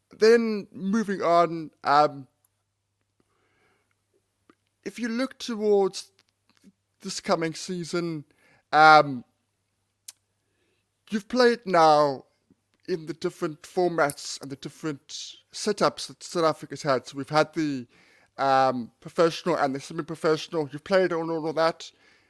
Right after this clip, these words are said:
We've now moved into the two-divisional system. Okay, it's only one season, but, uh, what are your overall thoughts of, of having played a, a little bit, um, of the two-divisional sy-, system?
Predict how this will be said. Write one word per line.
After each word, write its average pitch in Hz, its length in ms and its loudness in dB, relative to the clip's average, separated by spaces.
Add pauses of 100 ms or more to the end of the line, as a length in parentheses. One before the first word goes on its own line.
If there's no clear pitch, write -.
(160)
We've - 140 -16
now 143 220 2
moved 160 420 -2
into 147 420 -6
the 131 360 0 (420)
two-divisional 156 720 -6
system. 165 580 -6 (760)
Okay, 175 220 0
it's - 140 -4
only 190 180 2
one 156 300 2
season, 185 600 -6 (380)
but, - 280 -4
uh, 151 280 2 (160)
what 208 120 8
are 220 60 0
your 190 240 0
overall 170 460 0
thoughts 156 420 -2
of, 135 400 -6
of 139 260 0 (1000)
having 165 300 -4
played 147 460 -2 (520)
a, 151 100 -2 (140)
a 170 40 0
little 165 240 0
bit, - 380 -2 (100)
um, 135 440 0 (500)
of 175 240 8
the 151 80 -14
two-divisional 139 640 -8
sy-, - 200 -8
system? 147 640 -8